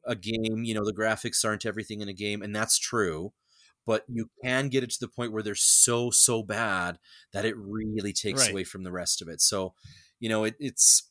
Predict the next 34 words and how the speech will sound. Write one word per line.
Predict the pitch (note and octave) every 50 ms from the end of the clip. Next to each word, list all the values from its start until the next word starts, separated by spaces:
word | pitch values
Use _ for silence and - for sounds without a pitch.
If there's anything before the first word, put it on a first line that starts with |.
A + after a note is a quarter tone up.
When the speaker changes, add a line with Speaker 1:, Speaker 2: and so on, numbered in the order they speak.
| _ _
Speaker 1:
it's | - C#3 - - -
a | B2+
game | G#2+ B2 C3+ C3+ C#3+
that | C#3+ B2+
you're | C3 B2+
gonna | C3 B2+ A#2+
have | A#2+ B2+ B2 A#2+
a | A#2+
couple | - - A#2+ - A#2 G#2+
laughs | A2 A2 A2+ A#2 - - - -
with | A#2+ A#2 A#2 - -
if | - -
you're | G2+ -
playing | - - A#2 A2 A2 A2
it | A2
with | G#2 G#2 G2
a | F#2+
friend, | - - G#2+ G#2 G#2 G#2+ A2+ A2+
for | - - G#2+
sure. | - - - - G2 F#2+ G2 A2+ D3 - _ _ _ _ - _ _ _ _ _
But | - A2
if | A2+ - -
you | A#2+ A#2
wanna | A#2+ C3 D#3 F3
sit | - - - D#3 -
down | - C3+ B2 A#2+ A#2 A2+ A2+ A#2 A#2
Speaker 2:
Mm-hmm. | A2
Speaker 1:
and | G2+ G2+ G#2
just, | F#2+ A2 G#2+ - - - - _
you | - B2+ G#2+
know, | G#2 G#2
go | G2+ F#2+ A2+ A#2+ C3
through | - - - B2+ A#2 A2
it, | G#2+ G#2+ A#2 -